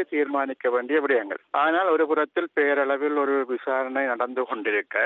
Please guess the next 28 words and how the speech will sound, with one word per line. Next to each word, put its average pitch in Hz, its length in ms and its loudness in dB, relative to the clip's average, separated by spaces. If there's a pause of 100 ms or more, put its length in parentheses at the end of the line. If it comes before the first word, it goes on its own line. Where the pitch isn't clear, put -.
(240)
மறுபுறத்தில் 165 640 2
அதே 147 260 2
தினத்தில் 160 540 0 (300)
மரணச் 139 440 0
சான்றிதழ் 135 460 0 (120)
கொடுப்பது 131 420 0
என்பது 131 360 2
வழக்கமாகிவிட்டது. 120 920 0 (160)
கிளிநொச்சியில் 143 600 0
அவ்வாறு 135 460 2
நடைபெற்றிருக்கின்றது. 120 840 -2 (200)
பயங்கரவாத 139 680 2 (320)
தடுப்பு 131 420 -2 (140)
பிரிவு 127 300 0
என்று 127 180 -4
கூறக்கூடியவர்கள் 120 1000 -2
அவ்வாறு 135 480 0
மக்களை 131 360 -2
அழைத்துச் 120 360 -4
சென்று 123 240 -4
மரணச் 117 380 -4
சான்றிதழ் 120 420 -4
கொடுப்பதும் 123 440 -2
இது 143 100 0
அவர்களுக்கு 127 420 -2
தேவையற்ற 135 500 0
ஒரு 113 140 -2
விடயம். 123 320 0